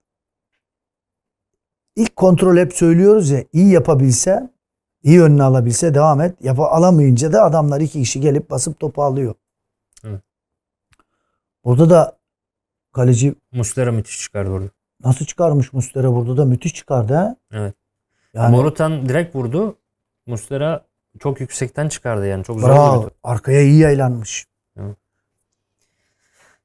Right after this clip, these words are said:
Speaker 2: İlk yarıdan belli hocam. İsabetli şutu yok Ankara Gücü'nün zaten. Galatasaray beşi isabetli on sekiz şut atıyor.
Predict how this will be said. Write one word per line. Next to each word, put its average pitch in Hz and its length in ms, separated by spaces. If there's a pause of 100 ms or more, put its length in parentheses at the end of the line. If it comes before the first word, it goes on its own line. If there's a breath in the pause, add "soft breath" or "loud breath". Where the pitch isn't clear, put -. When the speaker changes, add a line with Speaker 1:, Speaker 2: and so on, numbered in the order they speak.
(120)
Speaker 2:
İlk 185 240
yarıdan 180 420 (120)
belli 175 480
hocam. 127 220
İsabetli 143 420
şutu - 200
yok 170 140
Ankara 127 280
Gücü'nün 104 240
zaten. 101 340
Galatasaray 135 560 (520)
beşi 120 260
isabetli 127 420
on 139 120
sekiz 131 300
şut - 200
atıyor. 117 420